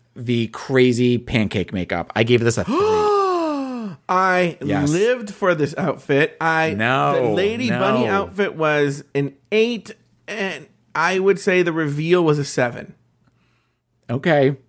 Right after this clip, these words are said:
Speaker 1: All right. Our f-, our first, uh, split
Speaker 2: Oh my
Speaker 1: decision of
Speaker 2: God,
Speaker 1: the
Speaker 2: I was
Speaker 1: night.
Speaker 2: waiting for you to say what a big toot it was. Oh.
Speaker 1: No, you would think I would like it 'cause
Speaker 2: Yeah.
Speaker 1: it's all that sixties mod
Speaker 2: Yeah.
Speaker 1: inspired and everything, but I, the, the short wig,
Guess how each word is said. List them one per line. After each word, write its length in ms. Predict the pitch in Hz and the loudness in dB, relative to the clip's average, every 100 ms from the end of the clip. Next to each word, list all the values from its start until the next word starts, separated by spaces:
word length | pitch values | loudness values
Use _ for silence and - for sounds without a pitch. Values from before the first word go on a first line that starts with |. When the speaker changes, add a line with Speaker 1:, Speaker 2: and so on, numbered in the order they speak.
| _ - | _ -12
Speaker 1:
All 60 | 113 | -8
right. 220 | 147 160 | -4 -2
Our 140 | - 110 | 2 0
f-, 160 | - | 0
our 160 | - 123 | 2 2
first, 520 | 123 143 139 135 - | 2 0 0 0 0
uh, 180 | 151 131 | 2 2
split 380 | - - 156 147 | -2 -6 -6 -4
Speaker 2:
Oh 160 | 175 202 | -2 0
my 80 | 175 | 0
Speaker 1:
decision 220 | 131 - | 0 0
of 60 | |
Speaker 2:
God, 60 | 226 | 2
Speaker 1:
the 40 | 175 | 2
Speaker 2:
I 40 | |
was 280 | 160 151 123 | 0 -2 -6
Speaker 1:
night. 80 | 156 | -2
Speaker 2:
waiting 240 | 190 220 | -2 -2
for 100 | 208 | -4
you 80 | 190 | -4
to 80 | 170 | -4
say 180 | - 180 | 0 0
what 120 | 160 | 2
a 40 | |
big 300 | 151 165 160 | 0 0 -2
toot 280 | - 233 294 | -4 2 4
it 140 | 320 135 | 4 0
was. 400 | 131 107 - - _ _ _ _ _ _ - | -2 -4 -12 -20 _ _ _ _ _ _ -6
Oh. 280 | 165 220 | -2 0
Speaker 1:
No, 180 | 156 170 | 2 0
you 180 | 151 220 | 0 0
would 140 | 247 | 0
think 220 | 254 311 - | -2 -2 0
I 100 | - | 0
would 120 | 202 | 0
like 140 | 254 | 0
it 80 | 381 | 0
'cause 140 | 302 156 | 0 0
Speaker 2:
Yeah. 40 | |
Speaker 1:
it's 80 | 143 | -2
all 120 | 143 | -2
that 180 | 123 117 | -2 -4
sixties 440 | - 143 - 117 196 | -4 -6 -4 -2 0
mod 280 | 247 359 277 | 2 2 0
Speaker 2:
Yeah. 60 | |
Speaker 1:
inspired 260 | 135 101 165 | 0 0 0
and 80 | 165 | -2
everything, 220 | 151 131 | -4 -4
but 140 | 151 - | -4 -2
I, 80 | 151 | -2
the, 160 | 147 160 | -2 -6
the 140 | 151 | -4
short 440 | 139 - 180 190 - | -4 -2 0 0 0
wig, 440 | 165 151 143 139 | 2 2 2 -2